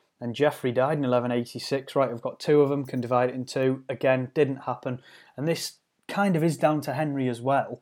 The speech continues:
It's not his sons just arguing, because Henry had clear favouritism of John over Richard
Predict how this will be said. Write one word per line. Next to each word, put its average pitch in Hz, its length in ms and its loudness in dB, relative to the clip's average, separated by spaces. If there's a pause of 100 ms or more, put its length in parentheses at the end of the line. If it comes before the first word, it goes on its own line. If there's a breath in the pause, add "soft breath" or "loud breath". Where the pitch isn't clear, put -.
(500 loud breath)
It's - 160 -14
not 143 140 -2
his 131 140 -8
sons 139 320 -2
just - 240 -6
arguing, 117 400 -2
because 117 240 -6
Henry 147 280 -2
had 123 140 -2
clear 147 300 0
favouritism 127 680 -2
of 113 160 -6
John 123 300 2
over 113 260 -4
Richard 123 460 -4